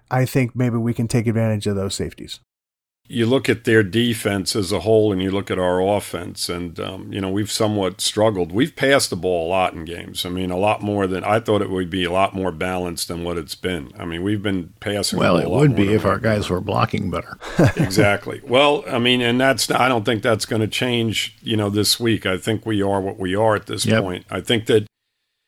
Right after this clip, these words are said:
Speaker 2: you know, with Bridgewater at quarterback, I think you may see, you know, you're gonna see somewhat of a different game plan, but I think they're gonna pass the ball quite a bit.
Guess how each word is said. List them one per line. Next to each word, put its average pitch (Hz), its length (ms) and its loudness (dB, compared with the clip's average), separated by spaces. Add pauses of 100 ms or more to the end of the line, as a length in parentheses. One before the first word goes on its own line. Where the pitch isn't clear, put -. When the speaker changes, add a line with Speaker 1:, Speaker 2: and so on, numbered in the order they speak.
(140)
Speaker 2:
you 139 60 4
know, 127 80 6
with 120 220 2
Bridgewater 127 720 6
at 113 100 2
quarterback, 117 1040 4
I 104 80 0
think 127 340 -2
you 113 100 2
may 120 460 4
see, 110 640 4
you 110 100 0
know, 104 80 2
you're 101 160 0
gonna 127 180 2
see 113 360 -2 (100)
somewhat 139 420 4
of 95 120 2
a 92 40 -4
different 92 440 -2
game 107 300 0
plan, 92 400 -4
but 98 180 -6
I 113 100 2
think 113 320 -2
they're 98 100 -2
gonna 95 220 -4
pass 110 400 -2
the - 80 -8
ball 98 300 -6
quite 104 320 -4
a 90 40 -6
bit. 101 300 0